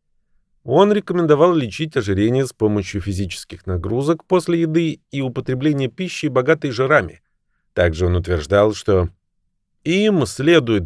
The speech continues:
помимо этого, принимать пищу один раз в день. Другими словами, суточное голодание уже тогда считалось прекрасным способом лечения ожирения.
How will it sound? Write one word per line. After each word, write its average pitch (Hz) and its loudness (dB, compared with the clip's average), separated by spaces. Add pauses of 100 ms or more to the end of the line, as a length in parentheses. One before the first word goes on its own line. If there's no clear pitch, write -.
помимо 123 -2
этого, 90 -6
принимать 143 -4
пищу 170 0
один 156 2
раз 139 2
в 85 -6
день. 78 -6 (720)
Другими 73 -4
словами, 82 0 (320)
суточное 101 -4
голодание 107 0
уже 87 -2
тогда 104 2
считалось 113 -2
прекрасным 104 -4
способом 92 -2
лечения 101 -4
ожирения. 101 -2